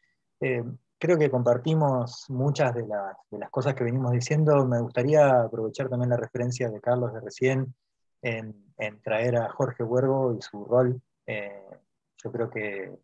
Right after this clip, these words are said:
central, importantísimo, al menos en el profesorado de nuestra facultad, eh, en, en esa primera propuesta que se escribió en el noventa y siete y que se implementó a partir del año noventa y ocho,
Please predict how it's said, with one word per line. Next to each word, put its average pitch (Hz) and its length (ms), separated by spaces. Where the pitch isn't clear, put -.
central, 123 380
importantísimo, 120 720
al 120 80
menos 127 320
en 107 100
el 104 120
profesorado 117 680
de 104 80
nuestra - 260
facultad, 131 480
eh, 107 360
en, 127 240
en 120 140
esa 127 180
primera 135 240
propuesta 135 420
que 127 80
se 120 120
escribió 120 340
en 139 60
el 135 100
noventa 120 320
y 113 80
siete 151 420
y 127 80
que 123 120
se - 140
implementó 110 400
a 123 60
partir 123 280
del 120 140
año 127 120
noventa 110 320
y 123 80
ocho, 156 420